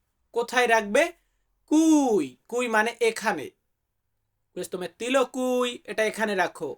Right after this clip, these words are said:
সহজ ভাই, চেষ্টা করুন, খুব সহজ।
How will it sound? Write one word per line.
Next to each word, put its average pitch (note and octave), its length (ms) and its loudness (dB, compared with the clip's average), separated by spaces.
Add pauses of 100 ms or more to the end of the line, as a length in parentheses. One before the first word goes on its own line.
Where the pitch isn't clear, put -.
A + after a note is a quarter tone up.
(1700)
সহজ D4+ 440 4 (360)
ভাই, B3 180 4 (140)
চেষ্টা C#4 340 0
করুন, G3+ 320 -2 (180)
খুব C#4 200 -2
সহজ। F#3+ 380 -2